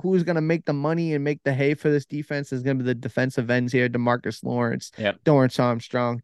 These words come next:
Speaker 1: Dante Fowler. How do you feel about this? 'Cause,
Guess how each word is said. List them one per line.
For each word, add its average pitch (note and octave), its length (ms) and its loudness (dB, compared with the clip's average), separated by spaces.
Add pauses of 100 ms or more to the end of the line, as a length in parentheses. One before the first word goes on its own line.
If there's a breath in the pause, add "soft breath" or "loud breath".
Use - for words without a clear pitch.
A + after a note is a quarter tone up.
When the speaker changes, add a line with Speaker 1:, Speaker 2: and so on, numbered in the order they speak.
Speaker 1:
Dante C3 320 2
Fowler. A#2+ 540 -2 (320 soft breath)
How D3 100 2
do E3 60 4
you D#3 60 6
feel D3 160 6
about C3 240 4
this? C3 140 0
'Cause, C3+ 280 2